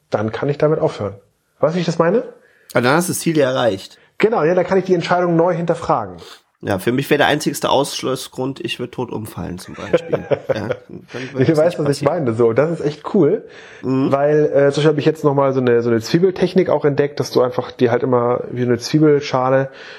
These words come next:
Speaker 1: überlegst, halt von innen muss der Prozess erstmal laufen und dann kannst du ja weitere Zwiebelschichten draufpacken.
Speaker 2: Uh.
Speaker 1: Ne?
Speaker 2: Ja,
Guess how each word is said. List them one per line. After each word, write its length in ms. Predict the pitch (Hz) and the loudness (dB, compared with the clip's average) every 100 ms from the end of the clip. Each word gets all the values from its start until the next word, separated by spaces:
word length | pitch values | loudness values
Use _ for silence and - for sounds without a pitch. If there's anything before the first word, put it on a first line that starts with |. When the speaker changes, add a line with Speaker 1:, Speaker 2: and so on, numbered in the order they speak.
| - | -6
Speaker 1:
überlegst, 500 | 127 127 131 135 - | 0 4 2 0 -2
halt 240 | 127 127 - | 0 0 -2
von 200 | - 117 | -4 2
innen 240 | 170 175 | 4 4
muss 120 | 151 | 4
der 80 | 143 | 2
Prozess 360 | - 135 135 - | 0 0 0 0
erstmal 280 | 110 113 101 | -2 2 2
laufen 400 | 120 135 214 - _ - - - - - | 2 0 -6 -6 _ -20 -20 -20 -10 0
und 80 | |
dann 140 | 127 139 | 2 2
kannst 260 | 170 165 | -2 2
du 60 | 151 | 2
ja 60 | 135 | 2
weitere 300 | 151 147 147 | 0 0 2
Zwiebelschichten 560 | 170 156 - 151 - | 2 2 2 -4 0
draufpacken. 580 | 139 151 - 104 - 90 _ _ _ _ _ _ _ _ _ _ _ _ _ _ _ _ - | 0 0 -2 -4 -4 -16 _ _ _ _ _ _ _ _ _ _ _ _ _ _ _ _ -6
Speaker 2:
Uh. 560 | 117 147 123 107 - 107 | -2 0 0 -4 -6 -2
Speaker 1:
Ne? 320 | 107 151 247 - _ _ _ - | 2 2 0 -10 _ _ _ -4
Speaker 2:
Ja, 260 | 110 104 | -2 -2